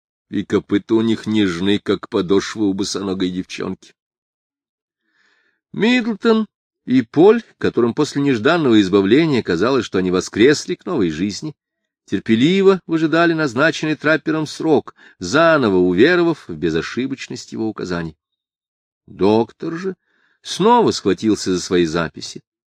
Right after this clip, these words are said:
несколько пострадавшие после того, как побывали в Зале, и, чтобы утешить себя в этом небольшом несчастье, стал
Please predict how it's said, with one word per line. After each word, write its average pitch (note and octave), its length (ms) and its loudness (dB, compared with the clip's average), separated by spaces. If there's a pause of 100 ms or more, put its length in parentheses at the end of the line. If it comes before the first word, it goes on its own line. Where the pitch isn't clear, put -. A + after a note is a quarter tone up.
(180)
несколько G#2+ 480 -2
пострадавшие B2 840 -2
после D#3 280 -8
того, D3+ 320 -2 (260)
как C3+ 200 -4
побывали C3+ 560 2
в A2 80 -2
Зале, A2+ 400 0 (600)
и, A2 60 -16
чтобы F2 240 -2
утешить E3+ 500 -2
себя F#2+ 260 0
в F2+ 60 2
этом F2+ 180 -4
небольшом F2+ 460 -2
несчастье, A2 720 -6 (320)
стал B3 520 0